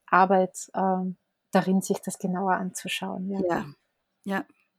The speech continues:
Speaker 2: Magst du den Leuten noch sagen, wo sie dich finden im Internet, unter anderem auf Social Media oder
Speaker 1: Ah,
Speaker 2: wo auch
Speaker 1: ja,
Speaker 2: immer? Hast du eine
Speaker 1: nur,
Speaker 2: Homepage?
Speaker 1: nur,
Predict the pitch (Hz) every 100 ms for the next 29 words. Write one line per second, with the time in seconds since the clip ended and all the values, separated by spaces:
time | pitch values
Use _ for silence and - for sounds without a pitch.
0 | _ - - - - - 190 175 - 208
1 | 220 190 135 - 214 190 190 - - 160
2 | 139 190 180 190 190 185 - 226 254 180
3 | 170 165 180 - 185 190 254 285 381 214
4 | 214 214 247 - 277 262 254 214 311 349
5 | - 277 262 262 294 285 254 254 - 240
6 | 240 302 226 254 330 285 208 240 254 262